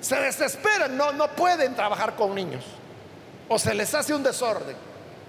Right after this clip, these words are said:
Otros, hermanos, tienen la capacidad de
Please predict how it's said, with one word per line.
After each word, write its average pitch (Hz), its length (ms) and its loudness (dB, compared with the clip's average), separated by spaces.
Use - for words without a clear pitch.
Otros, 349 580 4
hermanos, 294 480 0
tienen 370 420 4
la 294 120 0
capacidad 196 720 0
de 262 320 6